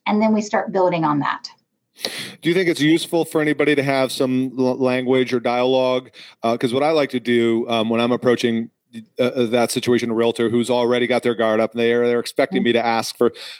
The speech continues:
Speaker 2: right? I like to disarm it and just, like, say, "Hey, listen, before we even get started, I just want you to know I'm not here to ask for business. I'm not here to yada," and kinda set it up that way. Do you got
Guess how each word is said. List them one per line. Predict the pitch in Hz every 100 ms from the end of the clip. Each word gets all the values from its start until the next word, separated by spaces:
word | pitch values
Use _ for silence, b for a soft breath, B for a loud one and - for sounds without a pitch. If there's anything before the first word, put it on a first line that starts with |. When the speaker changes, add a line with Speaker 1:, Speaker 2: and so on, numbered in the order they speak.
| B
Speaker 2:
right? | 131 143
I | 165
like | 185
to | 180
disarm | 127 127 123 131 127
it | 104 101
and | 120 117
just, | 123
like, | 120 113 -
say, | - 120 110 -
"Hey, | 147 113 - B -
listen, | 135 127 95 _
before | 120 - 143 147 151
we | 151
even | 143
get | 135
started, | - 139 127
I | 117
just | 113 123
want | 139 131 120
you | 120
to | 120
know | 120 120
I'm | 120 123
not | 123 117
here | 120 117
to |
ask | 110 101
for | - 104
business. | 175 165 160 160 151
I'm | 127
not | 123 117
here | 117 110
to |
yada," | 117 120 113 - B B
and | 123
kinda | 147 135
set | 143 131
it |
up | 127 120
that | 120 120 113
way. | 104 101
Do |
you |
got | 120